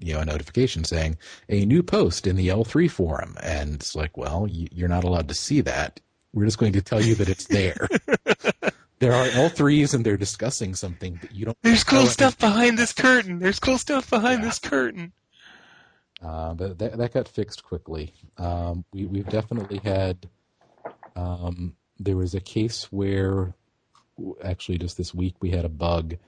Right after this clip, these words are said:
Speaker 1: that we thought we'd fixed, and Alexi and I had both looked at the code and said, "This is fixed." And then it turned out it wasn't.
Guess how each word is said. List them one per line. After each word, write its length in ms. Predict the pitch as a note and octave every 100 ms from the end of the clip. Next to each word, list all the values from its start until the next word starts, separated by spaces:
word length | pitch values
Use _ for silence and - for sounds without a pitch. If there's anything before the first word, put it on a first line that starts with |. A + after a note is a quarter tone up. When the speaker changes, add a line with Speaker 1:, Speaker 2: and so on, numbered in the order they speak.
| _ _ _ _
Speaker 1:
that 480 | - E2+ E2 D#2+ - - _
we 140 | F#2+ E2
thought 280 | - E2 F2
we'd 180 | F#2
fixed, 540 | - F2 D#2+ - - - _ _ _
and 380 | E2 D#2 D#2 D#2
Alexi 460 | D#2+ E2 F2 - E2+
and 80 |
I 220 | D#2+ D#2+ D#2+
had 140 | D#2+
both 240 | D#2+ E2
looked 160 | F2 E2+
at 100 | D#2
the 60 | D#2+
code 400 | F2 D2+ D#2 D2
and 220 | D#2 D#2
said, 420 | - D#2 D#2 C2+ A#1+ - _ _
"This 260 | E2 E2+ -
is 140 | D#2+ -
fixed." 460 | F2+ C#2+ - - - - - -
And 140 | E2
then 80 | D#2
it 60 | -
turned 180 | F#2+
out 160 | D#2+ D#2
it 80 | -
wasn't. 560 | D#2 E2 E2+ D#2+ D2+